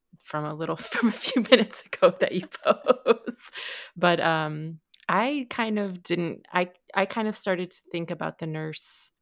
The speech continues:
role reversal thing also when she wrote the letter. But I also didn't take that as, like, a malicious thing. I thought she was just writing to the doctor about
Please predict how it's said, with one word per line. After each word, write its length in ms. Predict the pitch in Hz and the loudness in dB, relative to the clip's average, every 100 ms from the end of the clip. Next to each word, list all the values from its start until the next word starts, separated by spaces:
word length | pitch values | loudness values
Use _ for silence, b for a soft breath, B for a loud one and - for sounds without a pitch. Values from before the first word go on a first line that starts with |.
| _ _ - | _ _ -10
role 220 | 160 160 | -6 -4
reversal 460 | 151 147 156 - 156 | -4 -4 -8 -8 -10
thing 260 | - 151 | -6 -4
also 320 | 151 156 - 151 | -4 -4 -4 -6
when 140 | 156 | -6
she 180 | - 160 | -6 -6
wrote 220 | 151 160 | -8 -8
the 100 | 160 | -8
letter. 320 | 160 - 180 190 B B B | -6 -6 -6 -10 B B B
But 80 | 175 | 6
I 80 | 175 | 6
also 320 | 185 - 196 | 4 2 0
didn't 240 | 170 160 | 0 -2
take 280 | 156 160 156 | -2 -4 -2
that 140 | 165 | -4
as, 160 | 156 151 | -4 -4
like, 160 | 160 - | -6 -6
a 60 | |
malicious 560 | 147 151 160 - 151 - | -8 -6 -6 -4 -6 -6
thing. 260 | - 156 | -4 -4
I 80 | 143 | -4
thought 260 | 143 151 - | -6 -6 -4
she 140 | - | -6
was 160 | 151 156 | -6 -6
just 260 | - - | -8 -8
writing 300 | 151 143 143 151 | -4 -6 -6 -8
to 120 | - | -8
the 80 | 147 | -8
doctor 640 | 147 147 151 - 147 151 151 b b b b b b _ _ | -6 -8 -8 -6 -6 -6 -10 b b b b b b _ _
about 640 | 151 156 147 147 151 - | -4 -2 -2 -2 -4 -2